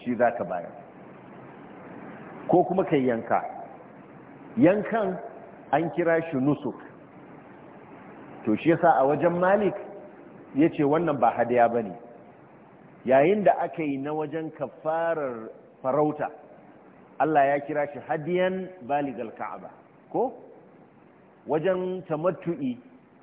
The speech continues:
Allah ya ce masa famastaysara min al-hadi, ko? Famastaysara min al-hadi, ya kira shi hadaya. Amma wannan sai ya kira shi nusuk. An-nusuk, abin da ake nufi da nusuk shine ibadar yanka.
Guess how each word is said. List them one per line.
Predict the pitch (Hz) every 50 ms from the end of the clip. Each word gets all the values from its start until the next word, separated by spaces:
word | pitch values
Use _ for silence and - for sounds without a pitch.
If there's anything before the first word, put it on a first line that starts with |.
| - - -
Allah | 139 160 165 160 151 151 151 151
ya | 156 151 151
ce | 151
masa | 143 139 143 143 -
famastaysara | - 135 127 147 156 151 - - 147 131 127 123 - 151 147 143 135
min | 131 131 135 127
al-hadi, | 123 120 107 - 117 123 117 - 123 117 - - - - - - - -
ko? | - 180 262 285 - - - - - - - - - - - - - - - -
Famastaysara | 131 127 131 143 139 143 - - 143 131 127 123 - 135 135 165 151 143
min | 139 147 143
al-hadi, | 131 120 113 110 120 120 117 113 110
ya | 127 135
kira | 131 131 147 143 139 135
shi | 127
hadaya. | 110 113 110 101 107 104 101 95 - - - - - - - -
Amma | - 139 135 143 160 165 170
wannan | 175 190 220 254 262 247 220 185 - - - - - - - - - - - -
sai | 147 147 147
ya | 147 143 -
kira | 160 151 147 151 151 151 151 -
shi | 139 139 135 135 - - - - - 101
nusuk. | 117 147 143 - - 120 104 - - - - - - - - - - - - - - - - - - - - - - - - -
An-nusuk, | 139 139 131 139 156 202 233 - - 220 208 - -
abin | - 139 139 175 175
da | 156 143
ake | 143 147 151 151
nufi | 156 147 151 151 123
da | 123 123
nusuk | 135 170 185 - 180 165 - - - - - - - -
shine | - 156 165 156 143 131 - 135
ibadar | 123 110 131 143 147 147 143 135 120
yanka. | 110 110 110 110 110 110 107 - 110 101 98